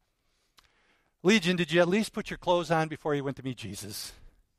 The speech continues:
"Nope, I was stark naked." "Did you at least take a bath, get a haircut, trim your beards? It didn't smell so bad."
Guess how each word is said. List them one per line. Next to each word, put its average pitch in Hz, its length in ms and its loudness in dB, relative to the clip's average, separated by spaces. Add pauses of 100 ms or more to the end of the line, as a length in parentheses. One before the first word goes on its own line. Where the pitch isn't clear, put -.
(760)
"Nope, 147 320 0
I 147 140 10
was 120 140 0
stark - 480 2
naked." 127 360 -6 (1500)
"Did 185 220 2
you 214 120 8
at 202 140 10
least 254 400 6
take 226 220 4
a 202 60 4
bath, 202 500 8
get 208 140 2
a 202 120 6
haircut, 190 480 6
trim 208 220 -4
your 196 120 -2
beards? 185 520 6
It 202 80 2
didn't 190 160 2
smell 208 360 2
so 180 160 0
bad." 151 420 6